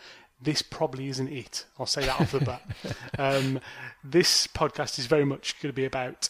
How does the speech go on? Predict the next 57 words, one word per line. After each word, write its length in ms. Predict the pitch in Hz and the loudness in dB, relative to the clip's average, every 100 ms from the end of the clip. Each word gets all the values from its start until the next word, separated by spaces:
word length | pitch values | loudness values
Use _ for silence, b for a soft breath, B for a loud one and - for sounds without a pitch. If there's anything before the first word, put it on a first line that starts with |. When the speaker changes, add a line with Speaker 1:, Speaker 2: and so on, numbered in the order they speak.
| - | -4
Speaker 1:
um, 460 | 135 123 120 127 135 | -6 -4 -4 -6 -4
where 240 | 135 131 | -4 -4
we 260 | 120 170 160 | 0 4 4
are, 300 | 147 147 151 | 4 2 -2
the 120 | 123 | -6
adventures 520 | 113 156 165 143 120 | 0 0 0 -6 -4
we're 180 | 143 151 | -4 0
going 240 | 143 139 | 2 2
on 240 | 127 127 123 | 2 -2 -4
through 240 | - 139 | -4 -2
the 60 | 131 | -2
next 280 | 143 - | -4 -4
year 200 | 135 135 | -2 -2
or 120 | 127 120 | -2 -4
so, 360 | - 123 123 - B B B - | -4 -4 -6 -12 B B B -6
and 300 | 135 131 - - | -2 -2 -2 2
our 220 | 139 139 | 2 2
thoughts 380 | - 143 160 143 | -2 -6 -4 -4
and 80 | |
feelings 240 | - 139 127 | -2 -2 0
about 180 | 135 143 | 0 0
our 220 | 139 139 | 0 0
running. 320 | 151 143 120 - | 0 0 -4 -8
Uh, 140 | 139 135 | -6 -6
it 100 | 156 | -4
might 300 | 131 143 151 | 2 2 2
be 80 | 143 | -2
helpful 320 | 131 156 156 | -4 -6 -8
to 100 | 143 | -6
some 160 | - 156 | -2 0
people, 400 | 165 165 196 202 B B - | -2 -2 -6 -6 B B -10
but 120 | 120 | -8
if 140 | - | -2
you're 160 | 151 143 | 0 0
looking 240 | 143 147 | -2 -2
to 100 | 131 | -2
be 140 | 139 131 | -4 -2
super 380 | - 151 - | -2 -2 -2
athletic 540 | 139 143 - 139 - 120 | -4 -2 -4 -4 -6 -6
runner, 280 | 135 131 123 B B | -4 -4 -8 B B
we're 100 | 143 | -12
probably 300 | - 156 135 | -6 -4 -4
not 140 | 131 143 | -6 -6
the 60 | |
guys 240 | - 131 - | -2 -2 -2
to 60 | |
listen 200 | 127 - | -2 -2
to. 40 | 135 | -2
What 80 | 143 | 0
do 100 | 147 | -2
you 80 | |
think? 60 | 131 _ - B B B B B B B - | -2 _ -20 B B B B B B B 2
Speaker 2:
Uh, 120 | 156 | 4
yeah, 260 | 107 123 113 | 6 6 6
I 40 | |
totally 240 | - 110 | 4 -2
agree. 240 | 101 110 | 0 0